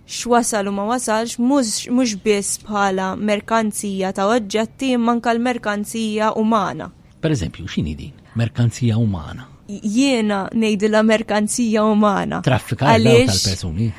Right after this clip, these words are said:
Speaker 1: għaliex me-, l-iskjaf ma kienx meqjus bniedem, l-iskjaf kien meqjus pratikament oġġett għal ħafna affarijiet. Meta jinqabad skjaf dan għandu prezz,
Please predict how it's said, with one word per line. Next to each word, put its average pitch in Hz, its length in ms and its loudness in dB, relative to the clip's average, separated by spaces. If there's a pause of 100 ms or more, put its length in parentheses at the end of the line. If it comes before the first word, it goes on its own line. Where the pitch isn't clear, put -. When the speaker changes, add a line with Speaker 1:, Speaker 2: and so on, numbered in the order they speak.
(160)
Speaker 1:
għaliex 254 340 2
me-, 262 140 0
l-iskjaf 269 760 2
ma 294 120 4
kienx 285 320 2
meqjus 202 400 0
bniedem, 196 460 -4
l-iskjaf 277 420 -2
kien 254 160 0
meqjus 269 360 -2
pratikament 277 760 -2
oġġett 240 560 0
għal 202 160 -4
ħafna 208 320 -4
affarijiet. 185 640 -6
Meta 254 300 2 (320)
jinqabad 220 580 0
skjaf 202 480 0
dan 226 240 0
għandu 185 240 -4
prezz, 330 540 0